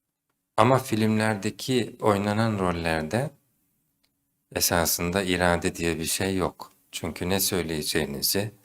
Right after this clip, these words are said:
ne yapacağınızı, ne giyeceğinizi, nerede hangi hareket ve davranış içerisinde olacağınızı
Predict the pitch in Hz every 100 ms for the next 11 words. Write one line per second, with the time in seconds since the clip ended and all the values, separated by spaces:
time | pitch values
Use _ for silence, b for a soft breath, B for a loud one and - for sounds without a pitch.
0 | b b b - 98 90 90 85 - 80
1 | 73 69 71 98 110 101 90 85 78 -
2 | 76 69 69 - 117 127 123 B B B
3 | B - 110 107 95 101 98 110 104 98
4 | 92 90 90 95 - - _ - - _
5 | _ _ - 95 87 87 82 85 85 -
6 | - 80 71 - 76 71 76 80 85 82
7 | - 76 73 73 - 139